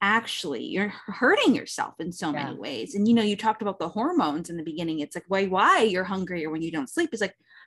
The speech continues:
Speaker 1: there are hormones that are at play that make you more satisfied when you sleep more, that are just, like, produced that, at that time. And when you don't get sleep, there's another hormone that says,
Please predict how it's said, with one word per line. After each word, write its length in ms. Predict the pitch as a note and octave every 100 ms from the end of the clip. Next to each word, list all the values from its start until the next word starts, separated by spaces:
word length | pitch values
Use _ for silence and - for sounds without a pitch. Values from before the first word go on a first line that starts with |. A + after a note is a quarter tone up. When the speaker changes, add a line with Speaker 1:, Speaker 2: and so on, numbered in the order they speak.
| -
Speaker 1:
there 120 | C#4
are 160 | B3 B3
hormones 640 | B3 F#4+ F#3+ D#3 D#3 - - _
that 100 | A3
are 40 | G#3
at 180 | F3 -
play 420 | F#3 G2 - - _ -
that 80 | G3+
make 280 | A#3 A#3
you 300 | B3 A3 G3 -
more 200 | F3+ C4
satisfied 760 | - F#4+ E4 - F3 C3+ A3+ - _
when 140 | - G3
you 100 | F#3+
sleep 340 | - D#3+ -
more, 320 | - B3 D4 _ _ _ _ _ _ _ - -
that 160 | F#3 F#3
are 80 |
just, 240 | F#3 G#3 -
like, 160 | F#3
produced 340 | - F3+ G#3 -
that, 160 | - - A2
at 80 | G3
that 200 | F#3 -
time. 360 | - D#3+ B3 _ _ _ G3+
And 160 | G#3+
when 120 | G#3+
you 160 | G#3+ G#3
don't 380 | F3 A#3 E4 A4
get 160 | - -
sleep, 280 | F#3+ E3 -
there's 160 | G3 G3+
another 240 | A#3 G4
hormone 280 | A#3+ G3+ F#3
that 140 | E3
says, 160 | F#3